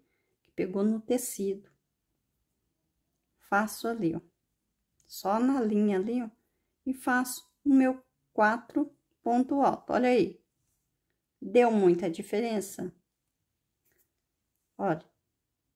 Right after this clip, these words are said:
certo? Sempre a gente dá um jeitinho, tá bom? Sempre dá um jeitinho de fazer o trabalhinho e dá super certo, olha. Então, tá. Já fizemos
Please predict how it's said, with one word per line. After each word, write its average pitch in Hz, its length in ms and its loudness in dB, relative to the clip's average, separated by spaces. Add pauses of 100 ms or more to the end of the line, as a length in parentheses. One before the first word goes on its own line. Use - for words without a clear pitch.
(580)
certo? 339 500 2 (260)
Sempre 392 440 4
a 370 60 6
gente 302 320 4
dá 240 180 -2
um 277 120 2
jeitinho, 247 600 -4
tá - 140 -12
bom? 262 360 0 (520)
Sempre 294 480 0
dá 247 180 2
um 277 100 2
jeitinho 285 560 -2
de 226 80 -10
fazer 233 460 -4
o 220 60 -6
trabalhinho 220 720 -2
e 254 120 -4
dá 254 180 2
super 285 420 -4
certo, - 420 -10
olha. - 140 -12 (1500)
Então, 330 400 6
tá. - 220 -6 (280)
Já 208 180 -4
fizemos 226 640 -4